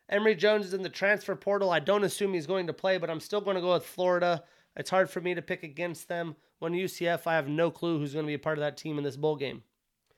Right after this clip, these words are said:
<coughs> Headed on Friday, Christmas Eve, you get Hawaii taking on Memphis. Um, Hawaii's actually played some pretty <laughs> solid fucking football towards this later half of the year. I think they put on, like, a thirty-five burger up against Wyoming.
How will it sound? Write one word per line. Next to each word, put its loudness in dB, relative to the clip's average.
<coughs> -4
Headed 0
on 2
Friday, 6
Christmas 0
Eve, -4
you -2
get 2
Hawaii 2
taking -4
on 0
Memphis. 0
Um, 2
Hawaii's 2
actually -2
played 0
some -6
pretty 0
<laughs> -4
solid 0
fucking -2
football -2
towards -4
this -8
later 0
half 0
of -6
the -4
year. -2
I -20
think -2
they 0
put 0
on, 4
like, -2
a -6
thirty-five 4
burger 2
up -2
against -8
Wyoming. 0